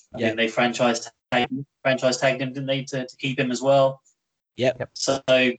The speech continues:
Speaker 1: yeah, I, I think his upside's capped, but I still can see him as being a very solid wide receiver two, with wide receiver one upside potentially.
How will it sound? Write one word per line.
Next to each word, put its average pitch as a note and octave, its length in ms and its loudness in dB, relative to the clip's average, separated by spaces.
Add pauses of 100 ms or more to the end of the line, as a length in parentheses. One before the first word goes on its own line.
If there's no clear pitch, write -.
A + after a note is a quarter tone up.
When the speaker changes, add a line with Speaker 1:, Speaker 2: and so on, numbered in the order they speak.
(560)
Speaker 1:
yeah, B2+ 220 0 (160)
I, C#3 80 -4
I C#3 160 -2
think D#3 140 0
his C#3 100 2
upside's D3+ 380 0
capped, E3 340 0
but B2+ 60 2
I B2 80 0
still C#3 320 -2
can A#2 100 -14
see A#2+ 360 -2
him A#2 80 -14 (220)
as A2 160 -12
being A#2 220 -2
a G#2+ 80 -6
very B2 320 -2
solid A#2+ 640 -2
wide A2+ 220 -4
receiver A2+ 320 -6
two, B2+ 320 0 (340)
with B2 320 0
wide B2 220 2
receiver A#2 260 -4
one A#2 220 -2
upside C3 380 0
potentially. C#3 600 -4